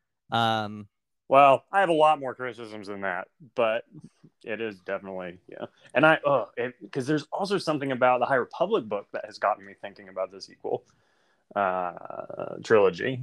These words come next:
Speaker 2: as well, and stuff that I like about the sequel trilogy, and stuff that I like about episode nine. Go figure. But yeah, just, I don't know. Those were, like, such good performances and such great characters.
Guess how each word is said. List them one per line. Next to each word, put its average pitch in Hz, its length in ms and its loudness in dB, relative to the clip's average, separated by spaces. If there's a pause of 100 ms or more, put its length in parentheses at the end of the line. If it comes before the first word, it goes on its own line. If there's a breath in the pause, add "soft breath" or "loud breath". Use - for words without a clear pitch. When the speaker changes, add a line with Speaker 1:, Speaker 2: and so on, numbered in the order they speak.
Speaker 2:
as 95 120 -2
well, 98 220 8
and 90 120 0
stuff - 280 2
that 98 100 2
I 90 80 4
like 90 160 4
about 90 120 -2
the 139 80 -12
sequel 95 180 -4
trilogy, 110 320 0
and 123 140 2
stuff 139 280 4
that 156 100 8
I 147 40 10
like 139 260 6
about 139 200 2
episode 120 380 -4
nine. 143 520 0
Go 98 160 -6
figure. 143 580 -4 (840)
But 95 320 -2
yeah, 92 220 -4
just, 101 320 -8
I 156 80 -2
don't 107 100 -2
know. 92 180 -2 (920)
Those 165 160 2
were, 160 120 6
like, 113 280 6
such 139 340 -2
good 113 200 4
performances 95 760 -6
and 82 80 -18
such 101 220 -4
great 104 180 2
characters. 90 680 -2